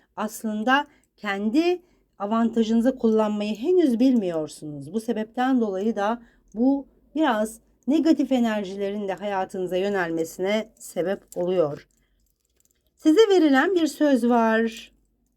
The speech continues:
Bu sözün tutulmasını istiyorsunuz. Temmuz ayında bu enerji aktive oluyor. Size verilen, e, verilen söz Temmuz'un ilk haftasında, e, gerçekleşiyor.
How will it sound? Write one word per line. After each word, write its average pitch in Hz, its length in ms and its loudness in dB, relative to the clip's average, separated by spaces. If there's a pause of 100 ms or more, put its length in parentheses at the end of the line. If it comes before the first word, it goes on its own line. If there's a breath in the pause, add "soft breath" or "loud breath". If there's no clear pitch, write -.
(160)
Bu 359 100 0
sözün 311 340 2
tutulmasını 247 580 2
istiyorsunuz. 208 1080 -2
Temmuz 330 380 4
ayında 233 300 2
bu 277 100 2
enerji 196 360 -4
aktive 247 320 -4
oluyor. 302 460 0 (200 loud breath)
Size 285 300 0
verilen, 196 460 -2 (500)
e, 208 320 -4
verilen 220 520 0
söz 285 580 0 (220)
Temmuz'un 240 640 0
ilk 339 240 -2
haftasında, 190 880 -4 (840)
e, 190 280 0
gerçekleşiyor. 277 1080 0